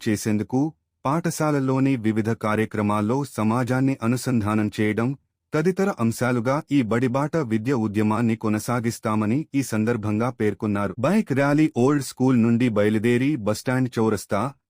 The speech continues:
కెప్టెన్ రఘునందన్ చౌరస్తా, గీతా భవన్ చౌరస్తా మీదుగా సాగింది. ఈ కార్యక్రమంలో రాష్ట్ర కన్వీనర్ సుంకిసాల ప్రభాకర్ రావు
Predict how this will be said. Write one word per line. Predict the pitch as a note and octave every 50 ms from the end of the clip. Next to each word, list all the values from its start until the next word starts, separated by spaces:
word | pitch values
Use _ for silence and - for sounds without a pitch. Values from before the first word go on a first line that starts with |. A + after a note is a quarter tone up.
| _ _ _
కెప్టెన్ | - G#3+ - - - F3 F3 D3 A#2+ A#2
రఘునందన్ | A2 A2+ C3 C3+ C3 C3+ C#3 C#3 C#3+ C3+ - A#2+
చౌరస్తా, | A2 A2 G#2 F#2+ - - A2 A2 D3+ E3+ - _ _ _ _ -
గీతా | A#2 C#3+ F#3+ G#3 - G#3+ G3+ E3+
భవన్ | A#2+ G2+ G#2+ A2+ C#3+ D#3+ D3+
చౌరస్తా | - C3 A#2 A2 A2 G2 - - B2 C3
మీదుగా | C#3+ C3 A2 A2+ G#2 A2 G2 A#2 A#2+
సాగింది. | - - G#2 F#2+ F2+ G2 F#2 F2+ F2+ F2 -
ఈ | G3 G#3+ F3+
కార్యక్రమంలో | - D#3+ D#3+ E3+ E3 E3 - C#3 C3 A#2+ A2+ A2 A2+ B2+ D3 E3 E3+ B2
రాష్ట్ర | G#2+ A#2+ D3 E3+ D#3+ - - D#3+
కన్వీనర్ | - - C#3 C3+ C3 C3+ D3+ D3 D#3+ E3 D#3+ C#3
సుంకిసాల | - - G3 G3 F3+ G3 F3+ - - D#3 D3+ D3+
ప్రభాకర్ | D3 - - A#2+ A2 A2+ C3 C#3 C3+ - D3 C#3 A#2
రావు | B2 B2+ B2 A2+